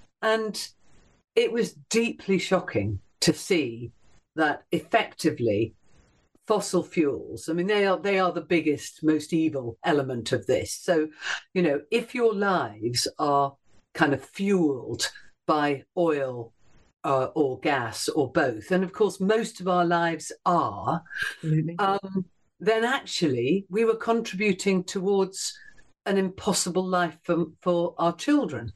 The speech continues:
Speaker 1: And it was kind of, for me, it was one of those massive wake-up calls. And we literally, as a family, we decided to try and do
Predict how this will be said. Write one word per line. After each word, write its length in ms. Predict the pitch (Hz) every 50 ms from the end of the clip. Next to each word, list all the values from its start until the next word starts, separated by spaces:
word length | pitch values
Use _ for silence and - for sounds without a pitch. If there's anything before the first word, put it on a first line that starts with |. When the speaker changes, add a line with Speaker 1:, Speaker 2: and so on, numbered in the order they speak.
| - - - - - - - - _ _ _ -
Speaker 1:
And 120 | 240 247 262
it 80 | -
was 180 | - 262 - -
kind 380 | - - - - - - 339 349
of, 120 | - - -
for 80 | -
me, 300 | 254 254 269 320 349 349
it 100 | 285 -
was 120 | - 170 160
one 160 | 202 214 208
of 60 | 196
those 240 | 185 202 190 180 185
massive 560 | 190 185 214 294 302 277 - - - 190 170
wake-up 480 | 165 208 220 233 233 - - 143 - -
calls. 480 | - - 143 - - 92 104 113 -
And 180 | - - 185 196
we 220 | 214 226 220 208
literally, 480 | 220 262 269 - - - - 226 175 151
as 100 | 147 151
a 120 | 156 151
family, 500 | - - 196 180 185 185 165 139 120 110 110
we 120 | 127 143
decided 480 | 147 165 - - 202 190 196 190 170 165
to 200 | - - - _
try 220 | - - 208 214
and 160 | 233 233 214
do 220 | - 170 151 147